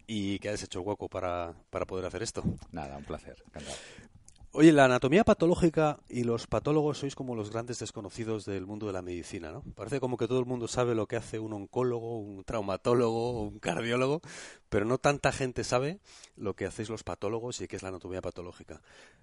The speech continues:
Speaker 1: Dame así como la versión precisa y resumida. ¿Qué es lo que hacéis?
Speaker 2: Bueno, yo muchas veces digo que los patólogos miramos a la enfermedad. O sea,
Speaker 1: Ya.
Speaker 2: nuestra misión es mirar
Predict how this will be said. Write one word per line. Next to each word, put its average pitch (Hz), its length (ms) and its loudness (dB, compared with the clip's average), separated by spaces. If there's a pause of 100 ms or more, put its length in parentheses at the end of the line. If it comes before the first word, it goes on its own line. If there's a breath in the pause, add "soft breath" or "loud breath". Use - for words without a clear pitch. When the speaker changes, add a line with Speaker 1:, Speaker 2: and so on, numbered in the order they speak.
(260 loud breath)
Speaker 1:
Dame 123 220 -2
así 127 140 0
como 117 200 -2
la 104 80 4
versión 117 800 0 (180)
precisa 123 420 -2
y 110 40 6
resumida. 95 480 -4
¿Qué 127 100 -6
es - 40 -6
lo 156 60 -4
que - 80 -2
hacéis? - 380 -8 (920 loud breath)
Speaker 2:
Bueno, 101 220 -2
yo 90 100 -4
muchas 110 300 -4
veces 117 320 -6
digo 104 480 -2
que - 120 -12
los 78 140 -12
patólogos 92 440 -4
miramos 82 600 0
a 82 60 -6
la 78 80 -6
enfermedad. 71 500 -12 (540)
O - 40 -14
sea, 92 80 -6
Speaker 1:
Ya. 78 80 -4
Speaker 2:
nuestra 82 260 -10
misión 101 480 -4
es 113 200 -6
mirar 85 500 -4